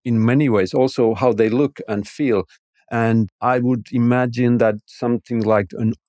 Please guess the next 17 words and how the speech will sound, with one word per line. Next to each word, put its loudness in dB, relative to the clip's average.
organic 0
architecture -4
kind -4
of -4
expression -6
will 2
come -2
out 2
of 0
it -4
eventually, -2
because -2
machines 0
are 2
not 0
restricted -4
by 2